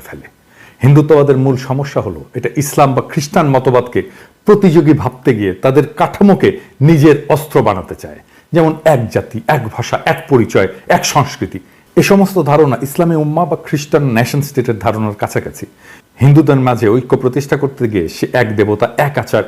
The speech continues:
এক ভাষার সন্ধান করে। এই কারণেই সে নিজের ধ্বংস ডেকে আনে, কারণ হিন্দু ধর্ম কখনো ঐক্য দিয়ে টিকে ছিল না, টিকে ছিল সহাবস্থানে।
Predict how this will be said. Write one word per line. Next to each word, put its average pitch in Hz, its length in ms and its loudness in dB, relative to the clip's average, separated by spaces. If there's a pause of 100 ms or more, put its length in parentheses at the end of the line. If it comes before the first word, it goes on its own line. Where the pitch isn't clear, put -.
এক 131 220 0
ভাষার 131 280 -2
সন্ধান 90 440 -8
করে। 80 200 -16 (460)
এই 190 140 6
কারণেই 156 460 0 (200)
সে 143 80 2
নিজের 139 440 4
ধ্বংস 123 300 -6
ডেকে 92 280 -8
আনে, 73 140 -18 (280)
কারণ 165 140 2
হিন্দু 190 220 6
ধর্ম 190 240 2
কখনো 202 440 -2
ঐক্য 190 360 2
দিয়ে 170 160 2
টিকে 147 240 -4
ছিল 113 220 -6
না, 87 160 -12 (280)
টিকে 185 180 4
ছিল 190 200 4
সহাবস্থানে। 135 800 -4